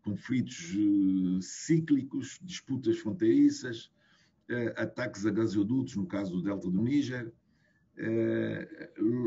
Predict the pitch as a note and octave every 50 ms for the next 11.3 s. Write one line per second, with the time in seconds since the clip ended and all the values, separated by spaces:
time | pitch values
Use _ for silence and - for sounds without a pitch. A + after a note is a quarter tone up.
0 | - - - - - - - - - - C3+ C3+ A2 G#2 - - - E3 E3+ E3+
1 | D#3+ D#3+ - - - D4+ - - _ _ _ _ _ _ _ _ _ - - -
2 | - A#2 A#2 A2+ - A2+ A2 A2+ A2+ A2+ A2+ A2+ A#2+ C3+ C#3+ D3 C#3+ C#3 C3 C#3
3 | C3+ - - - _ _ - B2+ C3 A#2+ - - D3+ F3+ F3 - C#3 D3 C#3 C#3
4 | C3 - - - - D3+ D3 - - A#2 A2 - G#2+ - A2+ A2+ A2 - A#2+ C3
5 | C3 B2+ A2+ - - - _ _ _ _ _ _ _ _ _ - G2+ G2+ - A#2
6 | A2 A2+ G#2+ A2 A2+ B2 C#3 C3 A2+ A#2+ A2+ A2+ A#2+ C#3 C3 - - B2 A#2 A2
7 | - A#2 A2+ A#2 A#2+ A#2 A2+ A2 A2 A2+ A2+ A2 - - A#2 A#2 B2 B2 A#2+ -
8 | - - G#2+ G2+ F#2+ A2+ B2 B2 B2 B2 A#2+ A2+ A2+ - - _ _ _ _ _
9 | _ - F#2 F#2 G#2 F#2 F2+ F#2 B2 C3+ B2+ A#2 A2+ - A2+ A2+ A2+ A2+ - A2
10 | A#2 B2 C3 A#2+ G#2 - - _ _ _ _ _ _ - E2+ E2 G2 A2+ B2 C3
11 | C3+ B2+ A#2+ C#3 C3+ -